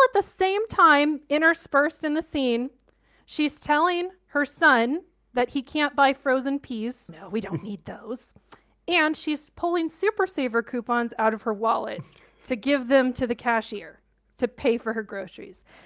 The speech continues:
And I just love this scene so much because you can tell exactly what's going on. Art is at her core. She's not gonna make cuts. She wants that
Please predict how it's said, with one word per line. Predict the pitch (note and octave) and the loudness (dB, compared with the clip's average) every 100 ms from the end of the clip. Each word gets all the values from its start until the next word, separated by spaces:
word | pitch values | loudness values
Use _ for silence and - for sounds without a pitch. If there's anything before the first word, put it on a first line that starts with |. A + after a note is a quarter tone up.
| - | -12
And | - D4+ | 0 4
I | F4 | 4
just | F#4+ B4 - | 6 2 2
love | D4 D#4+ D4+ | 6 6 8
this | E4 | 2
scene | - D4+ C#4 | 0 -2 0
so | - C4+ | 2 2
much | B3+ A3 - | 2 0 -2
because | A#3 A#3+ A3 | -10 -10 -10
you | A#3 | -6
can | C#4 | -6
tell | B3+ C4+ B3 | 0 2 2
exactly | A3+ A3+ A#3 A#3 B3+ | 2 2 2 2 -2
what's | G#3+ - | -2 -6
going | G#3 G3+ | -10 -12
on. | - - - _ | -12 -14 -16 _
Art | - A#3 E4+ - | -2 0 0 -2
is | - C4+ | -4 -2
at | B3 A#3+ | -2 -2
her | B3 | -4
core. | G#3+ - - G3+ F3 - _ _ | -4 -6 -8 -6 -6 -10 _ _
She's | - - B4+ | -16 -12 -4
not | C5+ C#5+ C#5+ | 4 4 4
gonna | C#5 C5+ | 2 2
make | B4+ - | 2 0
cuts. | - G4+ A#4 - - - _ | 2 2 2 -2 -14 -14 _
She | - - | -6 0
wants | G4 F4+ G4 G#4+ | 2 6 4 4
that | - D4+ D#4 D4+ | 2 4 4 2